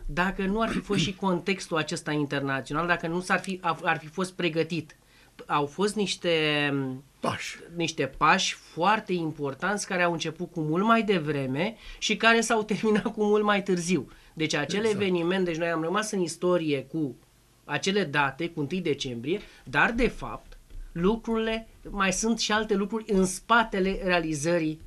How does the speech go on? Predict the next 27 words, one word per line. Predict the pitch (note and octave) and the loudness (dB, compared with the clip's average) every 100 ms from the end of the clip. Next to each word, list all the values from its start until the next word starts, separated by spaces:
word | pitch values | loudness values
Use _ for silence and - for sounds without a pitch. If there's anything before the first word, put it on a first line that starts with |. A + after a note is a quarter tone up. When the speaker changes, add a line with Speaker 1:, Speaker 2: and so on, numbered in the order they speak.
| - - | -16 -2
Speaker 1:
politice. | D#3 C#3+ B2 A2+ A#2+ - - - - | 0 0 -4 -12 -14 -18 -20 -20 -6
Și | - | 2
eu | A3+ | 2
aș | A3+ | 2
vrea | B3 | 0
să | C4 B3 | 0 0
mergem | G#3+ F3 C#3 C3 C3+ F3+ - - _ - - - - - - | 0 0 -2 -4 -6 -6 -14 -20 _ -20 -20 -20 -20 -20 -8
până | C4 B3+ | -2 0
la | A#3+ | 0
începutul | A3+ G#3+ G3+ G3 C#3 A#2+ - _ _ _ | 0 -2 -4 -6 -6 -12 -16 _ _ _
primului | D#3+ D#3+ D#3 D3+ | -4 -2 0 0
război | C#3+ C3 D#3 | -2 -2 -2
mondial | D3 C3+ B2+ C3 F3+ A3 - - - | -2 -4 -4 -4 -4 -6 -16 -18 -14
sau | - A3 A#3 A#3 - - | -4 2 2 2 -10 -2
perioada | A3 G#3+ A3+ B3+ A#3 | 2 2 2 0 0
de | A3 | 0
neutralitate, | A3 G#3+ G3+ F#3+ F#3+ F3+ F3 F3+ F3 C#3 C#3 | 0 2 0 0 0 0 0 2 2 2 -4
o | |
mie | C#3 E3 | -2 0
nouă | F3 | 0
sute | E3 D3+ | -2 -4
paisprezece, | - E3 D3+ D3+ D3 | 0 0 0 -4 -4
o | |
mie | C#3+ | -4
nouă | D#3+ | -4
sute | D#3 C3+ | -4 -4
șaisprezece, | D3+ D3 - F#3+ B3+ | -2 -4 -4 -4 -4